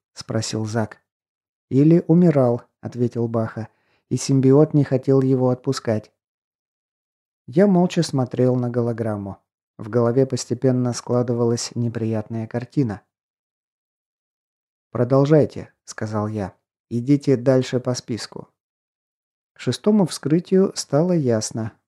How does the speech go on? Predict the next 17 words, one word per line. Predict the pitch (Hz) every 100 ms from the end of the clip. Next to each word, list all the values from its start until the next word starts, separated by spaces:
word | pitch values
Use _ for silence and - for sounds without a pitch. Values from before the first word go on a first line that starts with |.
| _ _ _ _ -
Почти | 135 - - 139
все | - 147 131
погибшие | 127 123 123 - - 117
симбиоты | - 123 117 131 160 156 107
не | - 131
просто | 131 160 160 -
отключены, | 151 - 143 - 143 120 90 - _
их | 110 107
использовали. | 110 - 151 147 113 107 98 107 _ _ _ _
Подключали, | 160 - 190 165 147 139 143 143
эксплуатировали, | 135 135 - 123 120 - 127 127 131 127 131
а | -
потом | 117 117 127 123
извлекали, | 123 120 123 123 120 110 107 _ -
грубо | 107 127 131 135
или | 123 113
аккуратно, | 110 - 107 110 120 120